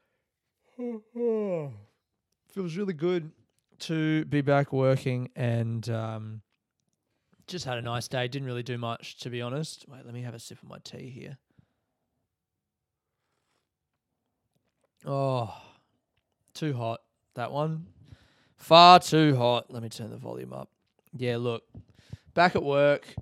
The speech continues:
and, uh, I guess just trying to piece together other little bits of work around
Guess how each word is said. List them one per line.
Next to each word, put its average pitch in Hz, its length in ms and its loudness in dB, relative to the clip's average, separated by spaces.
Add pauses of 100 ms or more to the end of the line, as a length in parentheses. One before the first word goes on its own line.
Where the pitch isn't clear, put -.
(140)
and, 131 680 -6
uh, 120 520 -2 (1200)
I 147 120 -2
guess 190 280 4
just 185 280 0
trying 165 240 4
to 151 60 0
piece 151 280 -2
together 143 440 0
other 135 200 2
little 139 240 0
bits 131 240 -6
of 135 100 -4
work 131 420 0
around 127 840 -6